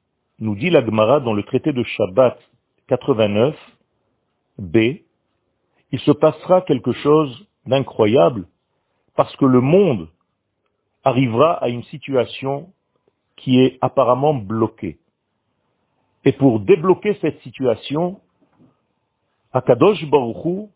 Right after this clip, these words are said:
s'adresse à nos patriarches, Abraham, Yitzhak et Yaakov. Et la Gemara raconte là-bas qu'Akadosh Baruch Hu va venir d'abord chez Abraham pour lui poser la question, « Tu sais, Abraham,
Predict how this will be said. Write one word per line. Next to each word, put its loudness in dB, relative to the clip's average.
s'adresse 0
à -2
nos 0
patriarches, -4
Abraham, 0
Yitzhak -4
et -2
Yaakov. -2
Et -2
la 4
Gemara 2
raconte -4
là-bas -4
qu'Akadosh 2
Baruch 0
Hu -6
va 2
venir -2
d'abord 0
chez -4
Abraham 0
pour -6
lui -6
poser -2
la 2
question, « -6
Tu -14
sais, 0
Abraham, 0